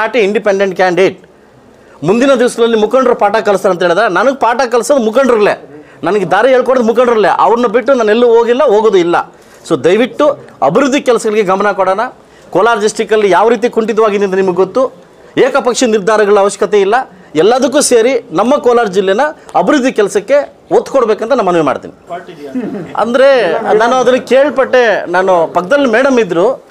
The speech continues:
ತುಂಬ ಖುಷಿ ಆಯ್ತು ನನಗೆ. ಮಾನ್ಯ ಜಿಲ್ಲಾಧಿಕಾರಿಗಳು ನಗಿತಾ ಇದ್ರು, ನೀವು ಬೇಕಾದ್ರೆ ನಾವು ಗಮನಿಸಿರ್ಬೋದು, ನಗಿತಾ, ಫಿಲಮ್ ಬಗ್ಗೆ ನಗಿತಾ ಇದ್ರು.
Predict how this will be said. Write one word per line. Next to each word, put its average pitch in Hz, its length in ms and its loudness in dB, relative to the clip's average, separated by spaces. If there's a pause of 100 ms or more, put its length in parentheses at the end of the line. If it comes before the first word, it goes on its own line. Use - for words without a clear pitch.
(260)
ತುಂಬ 247 140 0
ಖುಷಿ 254 260 -2
ಆಯ್ತು 277 140 0
ನನಗೆ. 202 320 0
ಮಾನ್ಯ 175 280 0
ಜಿಲ್ಲಾಧಿಕಾರಿಗಳು 214 640 0
ನಗಿತಾ 208 280 0
ಇದ್ರು, 170 240 0 (460)
ನೀವು 165 140 0
ಬೇಕಾದ್ರೆ 208 200 0
ನಾವು 196 140 0
ಗಮನಿಸಿರ್ಬೋದು, 208 520 0
ನಗಿತಾ, 196 300 0
ಫಿಲಮ್ 214 280 -2
ಬಗ್ಗೆ 208 200 0
ನಗಿತಾ 185 320 0
ಇದ್ರು. 160 240 0